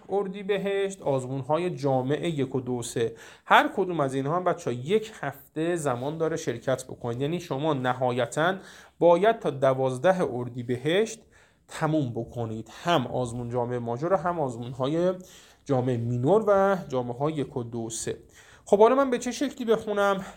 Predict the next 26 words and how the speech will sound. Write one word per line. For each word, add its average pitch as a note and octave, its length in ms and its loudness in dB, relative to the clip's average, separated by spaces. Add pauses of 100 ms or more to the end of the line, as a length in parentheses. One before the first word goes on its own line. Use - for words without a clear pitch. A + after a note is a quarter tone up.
(120)
که E3+ 80 -6
بتونم F3 360 -2
به D#3+ 80 0
همه D#3+ 220 -4
اینا D#3 160 0
برسم C#3+ 560 2
و C3+ 40 0
حداقل C#3 640 0
یک D#3 160 -4
یا C3+ 60 0
دو B2+ 140 -2
دور C#3+ 200 2
دیگه B2 260 -2
مطالبمو B2+ 540 -2
جمع D3 320 0
بکنم B2+ 380 -2 (840)
و D#3+ 400 4 (440)
تا F#3+ 120 8
دوازده F3+ 640 8
اردیبهشت D3+ 680 -2
به D3+ 60 -8
کل D3 320 -4
درسام C3+ 400 2
برسم؟ C#3 340 -2
بچه‌ها، A3 260 4
دوازدهم E3+ 960 2